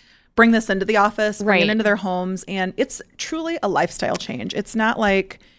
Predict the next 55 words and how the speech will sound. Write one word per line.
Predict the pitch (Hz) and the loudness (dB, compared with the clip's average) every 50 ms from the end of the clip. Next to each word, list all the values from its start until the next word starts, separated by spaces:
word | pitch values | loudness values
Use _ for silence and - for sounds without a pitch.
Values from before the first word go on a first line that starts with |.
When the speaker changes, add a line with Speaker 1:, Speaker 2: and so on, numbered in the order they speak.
| _ _ _ _ | _ _ _ _
Speaker 1:
we're | - 202 | -2 -2
gonna | 196 190 | 0 0
jump | 180 196 190 202 | -2 -4 -6 -4
on | 190 190 | -4 -4
the | 190 | -4
bandwagon | 185 180 170 170 175 165 170 175 170 202 208 | -4 -4 -4 -4 -2 -2 -2 -2 0 2 4
Speaker 2:
Right. | 214 208 | 6 6
Speaker 1:
today | 254 240 233 240 226 | 6 6 6 4 2
and | 202 180 | 0 -2
tomorrow | 180 196 214 208 208 208 208 208 | -4 -6 -4 -4 -2 -2 -2 -2
and | 190 175 165 | -2 -4 -4
this | 156 - - | -6 -8 -8
is | 170 160 - | -8 -6 -4
it. | 113 - - - - | -6 -6 -6 -4 -2
It, | 196 196 190 - | -2 -2 -2 -2
you | 202 208 | -2 -2
truly | 208 - 269 269 262 262 | -2 -2 -2 -2 -2 0
have | 226 220 196 - | -2 -2 -4 -4
to | - 180 | -6 -6
wanna | 165 156 - | -6 -6 -6
practice | - - - - - - 175 - | -4 -4 -4 -4 -6 -8 -6 -2
it. | 160 | -2
It's | 190 - - | -2 -2 -4
a | - | -4
practice. | - 208 185 - - 175 | -2 -4 -4 -4 -6 -6
That's | - 185 - - | -6 -6 -6 -6
what | 190 - | -6 -4
they | 104 | -4
always | 98 143 185 - | -4 -4 -2 2
say, | 233 247 277 | 4 6 6
Speaker 2:
It | 339 | 8
Speaker 1:
right? | 285 185 156 | 6 6 4
Speaker 2:
is. | 147 | 2
Speaker 1:
Practice | 151 185 190 - 196 - | 0 -2 -2 -4 -4 -4
of | 190 185 180 - | -4 -6 -4 -6
yoga. | - - - - - 196 180 | -8 -8 -6 -6 -6 -2 0
Speaker 2:
Exactly. | 220 226 202 220 247 262 - - - 190 | 0 0 2 0 0 0 0 -2 -2 -2
Speaker 1:
Meditation. | 180 180 185 185 - 180 240 | -2 -2 -4 -6 -4 2 4
Speaker 2:
Yeah. | 311 311 196 156 151 - - | 4 6 4 4 2 -4 -4
And | 202 208 202 196 190 175 - - _ _ _ _ _ _ _ _ | -4 -4 -2 -4 -4 -6 -10 -14 _ _ _ _ _ _ _ _
today | - 214 190 185 175 196 220 | -4 -2 0 0 0 -2 -2
can | 214 - 208 | -2 -2 -2
be | 190 190 | -2 -2
way | 175 156 180 175 180 | -2 -2 -2 -2 0
different | 175 175 170 - 175 160 156 151 - | 0 -2 -2 -2 -4 -6 -4 -4 -4
than | 156 151 151 151 156 160 | -6 -4 -4 -6 -8 -8
tomorrow, | - - 175 160 151 151 165 180 202 208 | -6 -6 -4 -2 0 0 0 0 0 -2
and | 180 160 160 | -2 -2 -2
Speaker 1:
Yeah. | 156 156 185 - - - _ _ _ - | -4 -4 -6 -8 -12 -20 _ _ _ -6
Speaker 2:
next | 180 180 - - - | -4 -4 -4 -6 -4
week | 202 196 190 190 | -4 -4 -4 -4
could | - 196 180 165 | -6 -6 -6 -4
be | 175 180 175 170 165 156 | -6 -6 -6 -6 -6 -4
easier | 156 175 190 180 202 196 196 196 202 | -2 -2 0 0 0 0 0 0 -2
than, | 185 185 175 175 175 170 165 165 160 170 | -2 -2 -2 -2 -2 -4 -4 -6 -8 -10